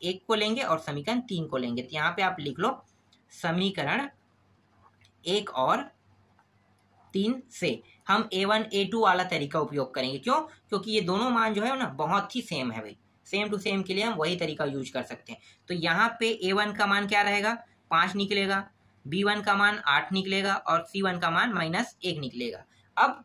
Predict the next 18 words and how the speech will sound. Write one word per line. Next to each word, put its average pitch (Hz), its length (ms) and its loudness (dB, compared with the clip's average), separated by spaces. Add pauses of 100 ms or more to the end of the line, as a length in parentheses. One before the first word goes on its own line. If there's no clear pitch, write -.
(120)
ये 220 140 0
कैसे 214 300 0
होगा, 214 200 2
तो 196 120 -4
देखो 156 240 -4
मैं 156 180 0
बताता 123 340 0
हूँ 127 100 -2
आपको, 123 260 -6
ठीक 254 180 -2
है। 127 140 -6 (320)
यहाँ 185 460 2
पे 240 60 2
ये 233 300 0
ए 180 120 2
वन 135 180 0
हो 117 140 -6
गया, 113 240 -12